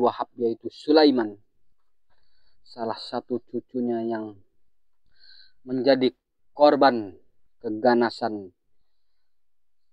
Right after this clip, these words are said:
dari Daulah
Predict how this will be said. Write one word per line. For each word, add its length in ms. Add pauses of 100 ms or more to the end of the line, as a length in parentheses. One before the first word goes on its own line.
dari 720 (2250)
Daulah 460